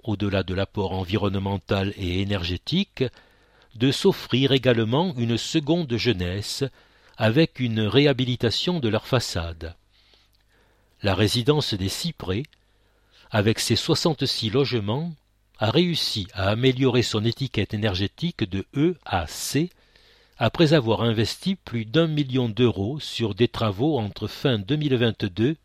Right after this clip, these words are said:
et début deux mille vingt-trois. De même, la résidence de Verbocage deux, comptant cinq bâtiments et deux cent trente-cinq logements,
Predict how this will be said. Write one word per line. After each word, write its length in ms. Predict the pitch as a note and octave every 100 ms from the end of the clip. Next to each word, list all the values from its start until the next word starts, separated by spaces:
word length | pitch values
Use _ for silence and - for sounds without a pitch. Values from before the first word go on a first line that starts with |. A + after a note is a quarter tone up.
| -
et 80 | A2
début 380 | F#2+ B2 A#2+ D#3+
deux 100 | C#3
mille 160 | C#3
vingt-trois. 720 | C3+ C#3 - B2 - F2 E2 - _ _ _ _ _ _ _ _ _ _ _ _
De 140 | F2 E2+
même, 420 | F2+ A2 D3+ C#3 - _ _ _ _ _ _ -
la 160 | G2+
résidence 640 | G2+ A#2 A2+ A#2 G3 - -
de 160 | F#2
Verbocage 960 | G2 F#2 C3 B2 A2 A2 G#2+ G#2 F#2+ F2+ F2+ E2+
deux, 220 | A2 F#3 - _ _ _ _ _ _
comptant 480 | - C3+ - A2+ G2+
cinq 360 | - E3 C#3+ G#2
bâtiments 540 | A2 - A2+ A#2+ B2+
et 120 | G#2+ G2
deux 140 | C3+
cent 240 | - C#3+
trente-cinq 640 | B2 A#2 - G#2+ - F2+ -
logements, 560 | A2 G2+ F#2 F#2+ D#3+